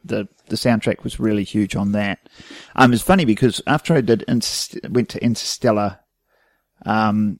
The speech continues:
one of the guys from London, um, that I catch up with on Facebook and stuff, he, he had seen it, and he was like,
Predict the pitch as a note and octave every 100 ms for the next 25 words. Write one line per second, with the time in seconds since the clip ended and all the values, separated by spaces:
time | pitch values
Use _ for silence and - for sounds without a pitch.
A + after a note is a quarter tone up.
0 | _ - A#2 B2+ A2 F#2 A2 G#2+ G#2+ -
1 | - - G#2 G#2+ A#2 G#2+ G2+ G2+ - A2
2 | G#2 G2 G2 _ - G#2+ G2+ - - A2+
3 | - G2 F#2+ F#2 - - G2 A2 - G2+
4 | - E2 - - - _ - B2 A#2 A2
5 | A2+ C3+ G#2 A2 G2 - F#2+ G2 - _
6 | _ A2 G#2 G#2 G2+ A2 G#2 G2+ G2+ G2
7 | -